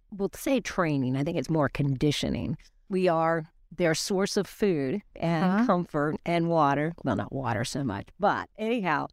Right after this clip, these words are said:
Speaker 1: Meg was asking me about that. I said, "Well, I'll tell you what, every morning," and again, I tell you, my husband begrudgingly, uh, welcomes the ca-, cats into the house, but he falls in love with them.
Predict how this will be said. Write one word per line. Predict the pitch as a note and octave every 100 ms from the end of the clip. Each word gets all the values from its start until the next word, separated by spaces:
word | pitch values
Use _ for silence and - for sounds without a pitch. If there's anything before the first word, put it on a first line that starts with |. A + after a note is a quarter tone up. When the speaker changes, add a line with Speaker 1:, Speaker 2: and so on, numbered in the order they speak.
| -
Speaker 1:
Meg | G#3+ G3+ F#3+
was | F3+ F3
asking | E3+ D#3+ F3 F3+
me | D#3+
about | D3+ D3 -
that. | D3
I | D3
said, | E3
"Well, | E3 F#3+ F3+
I'll |
tell | E3+ A#3
you | B3 G#3+
what, | E3 D#3 - G#3 -
every | G3+ F3+ G3+
morning," | D#3 D#3 D3+ D3+ D#3
and | F#3
again, | E3+ D#3+ C#3
I | C3+
tell | G3 E3+
you, | D3
my | D3+
husband | F#3 F3+ - E3 E3 - -
begrudgingly, | - D#3+ E3+ F3 E3+ E3 D#3+ D3 - _
uh, | F3 F#3+
welcomes | F3+ F3+ - D#3 D#3
the | - D#3
ca-, | E3 D#3 -
cats | - F3+ D#3 -
into | D#3 D3
the | C#3
house, | D3+ C#3 C3+ - -
but | E3 B2 - _ _
he | D#3+
falls | D3+ C3+ C3 -
in | B2
love | B2+ -
with | - -
them. | - -